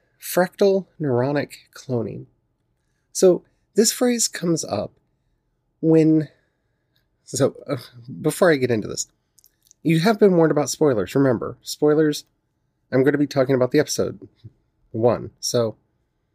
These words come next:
bear that in mind. If you don't want spoilers, go <laughs> watch episode one, come back. All right? Okay. <clears throat> So, fractal neuronic cloning is mentioned when Picard goes to the Daystrom Institute and learns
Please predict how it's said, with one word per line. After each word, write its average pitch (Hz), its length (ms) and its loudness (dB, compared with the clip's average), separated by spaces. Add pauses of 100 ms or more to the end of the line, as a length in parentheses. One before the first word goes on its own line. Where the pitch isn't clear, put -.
(180)
bear 139 100 2
that 147 140 2
in 139 60 -2
mind. 110 300 -4 (800)
If - 80 -16
you - 20 2
don't 135 120 4
want 165 120 2
spoilers, 131 540 2 (340)
go 110 100 -2
<laughs> - 40 2
watch - 280 0
episode 214 260 0
one, 175 260 2 (120)
come 139 160 0
back. - 200 -8 (200)
All 143 80 -2
right? 208 220 -2 (120)
Okay. - 200 -6 (1400)
<clears throat> 147 240 2 (100)
So, 147 320 2 (580)
fractal 214 380 0
neuronic 190 340 2
cloning 113 440 -2
is 120 160 -2
mentioned 123 500 -2
when 120 360 0 (1500)
Picard 160 340 2
goes 131 220 2
to - 100 -8
the 180 120 -6
Daystrom 110 440 -4
Institute 110 540 -4
and 165 280 0
learns 127 500 2